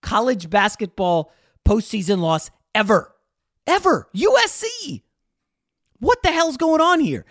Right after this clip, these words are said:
Now, I will say, let me take the time to pat myself on the back. Hope I don't pull a shoulder muscle. So Fox Sports has me picking every single game of the N C A A tournament against the spread.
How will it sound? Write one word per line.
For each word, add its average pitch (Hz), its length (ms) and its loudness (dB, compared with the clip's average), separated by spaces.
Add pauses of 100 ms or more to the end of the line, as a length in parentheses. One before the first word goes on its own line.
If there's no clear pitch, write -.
(120)
Now, 165 320 -4
I 139 120 -6
will 156 220 -2
say, 147 220 -6
let 139 160 -8
me 131 120 -8
take 139 240 -8
the 131 60 -10
time 143 260 -6
to 143 80 -10
pat - 260 0
myself 156 320 -6
on 151 80 -8
the 135 60 -10
back. 143 280 -6 (220)
Hope 123 160 -14
I 143 80 -6
don't 135 160 -12 (300)
pull 170 260 -6
a 131 80 -8
shoulder 156 500 -6
muscle. 113 380 -16 (220)
So 175 420 -8
Fox - 380 -8
Sports 202 340 -10
has 170 220 -10
me 151 140 -16
picking 147 400 -12 (100)
every 180 400 -8
single 170 420 -6
game 120 460 -8 (340)
of 147 120 -12
the 147 140 -8
N 139 100 -10
C 147 180 -10
A - 20 -8
A 117 40 -8
tournament 123 340 -10
against 110 240 -14
the 110 60 -20
spread. - 240 -18